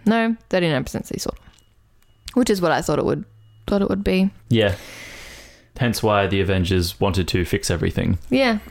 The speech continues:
Speaker 2: 'Cause if they were cool with it, they would just not done anything.
Speaker 1: Yeah. <laughs> If we really thought it was the right thing to do, we would have done it. Um,
Speaker 2: Yeah,
Speaker 1: without
Speaker 2: Hawkeye was just like,
Speaker 1: hesitation.
Speaker 2: "Eh,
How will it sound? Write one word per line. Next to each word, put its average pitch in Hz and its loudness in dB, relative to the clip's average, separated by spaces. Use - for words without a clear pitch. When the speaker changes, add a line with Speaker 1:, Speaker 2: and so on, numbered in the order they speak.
Speaker 2:
'Cause - 0
if - 0
they 123 4
were 95 0
cool - 4
with 104 4
it, 101 2
they 104 2
would 95 2
just 87 -4
not 95 2
done 104 2
anything. - 4
Speaker 1:
Yeah. 92 4
<laughs> - 2
If 220 -2
we 233 4
really 262 2
thought 208 -2
it 175 4
was 180 0
the 165 2
right 147 0
thing 151 0
to - -4
do, 147 4
we 143 2
would 139 2
have 147 0
done 165 2
it. 233 -2
Um, 147 0
Speaker 2:
Yeah, 104 2
Speaker 1:
without 151 4
Speaker 2:
Hawkeye 120 4
was 92 2
just 107 2
like, 104 4
Speaker 1:
hesitation. - -6
Speaker 2:
"Eh, 147 2